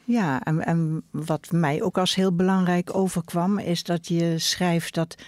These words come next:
die geraaktheid van je vader, want die intimiteit en dat vertrouwen, dat is voelbaar als je de film ziet,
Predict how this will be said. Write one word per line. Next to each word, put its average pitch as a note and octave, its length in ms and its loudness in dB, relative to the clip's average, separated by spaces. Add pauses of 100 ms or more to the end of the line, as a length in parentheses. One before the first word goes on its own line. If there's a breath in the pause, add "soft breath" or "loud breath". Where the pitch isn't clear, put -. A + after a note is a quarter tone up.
(340 loud breath)
die E3 180 0
geraaktheid E3 760 0
van C#3+ 200 -2
je D3 80 -2
vader, C#3 600 -2
want D3+ 360 -4
die D3+ 200 -2
intimiteit D#3 840 0
en D3+ 140 0
dat C#3+ 220 -4
vertrouwen, D#3+ 680 0
dat C#3+ 180 0
is E3 140 -4
voelbaar D3+ 460 0
als - 200 -6
je C#3 60 -6
de C#3+ 60 -6
film C#3+ 300 -2
ziet, - 280 -2